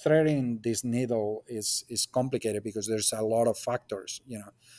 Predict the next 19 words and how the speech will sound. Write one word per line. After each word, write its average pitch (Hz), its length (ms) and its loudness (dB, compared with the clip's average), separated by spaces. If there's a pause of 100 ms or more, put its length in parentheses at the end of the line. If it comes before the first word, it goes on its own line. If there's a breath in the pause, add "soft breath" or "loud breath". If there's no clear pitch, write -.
(360 loud breath)
that 113 180 0
they 117 120 6
all 117 160 6
have 113 260 0
to 107 140 -2
align. 104 460 -6 (500 soft breath)
A 117 120 -2
typical 135 400 4
season, 123 500 4
we 113 120 -2
might 117 220 0
only 117 220 0
get 110 300 0 (720)
four 123 520 4
to 104 520 -4 (1000)
eight 117 340 0
opportunities, 104 960 -6
you 120 120 -12
know, 98 140 -14